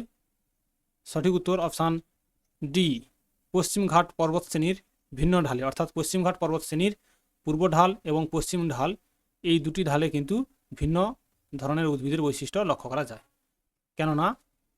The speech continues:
পশ্চিমঘাট পর্বতের পশ্চিম ঢালে প্রচুর বৃষ্টিপাত হয়, তার কারণে সেখানে বড় বড় সরলবর্গীয় বৃক্ষ সৃষ্টি হয় এবং তার পূর্ব ঢাল হচ্ছে বৃষ্টির ছায়া অঞ্চল, যার জন্য সেখানে আলাদা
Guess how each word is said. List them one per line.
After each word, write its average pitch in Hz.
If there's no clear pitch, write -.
পশ্চিমঘাট 196
পর্বতের 190
পশ্চিম -
ঢালে 143
প্রচুর 180
বৃষ্টিপাত 196
হয়, 208
তার 165
কারণে 175
সেখানে 175
বড় 151
বড় 175
সরলবর্গীয় 175
বৃক্ষ 165
সৃষ্টি -
হয় 202
এবং 160
তার 160
পূর্ব 165
ঢাল 160
হচ্ছে 196
বৃষ্টির 151
ছায়া 156
অঞ্চল, 120
যার 156
জন্য 156
সেখানে 151
আলাদা 160